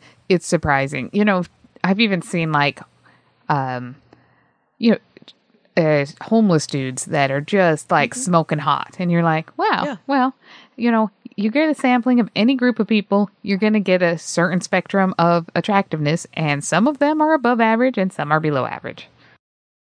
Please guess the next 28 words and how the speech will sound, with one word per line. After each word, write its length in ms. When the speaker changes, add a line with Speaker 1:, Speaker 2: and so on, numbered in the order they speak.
Speaker 2:
Well, 60
that's 220
the 80
true. 260
And 140
the, 260
the 400
athletic 640
portion 460
of 140
that 180
as 160
well. 180
There's 240
a 60
ton 340
of 100
sports 460
nerds. 500
I 60
mean, 160
there's 200
a 20
ton 140
of 100
jocks 460
that 120
are 160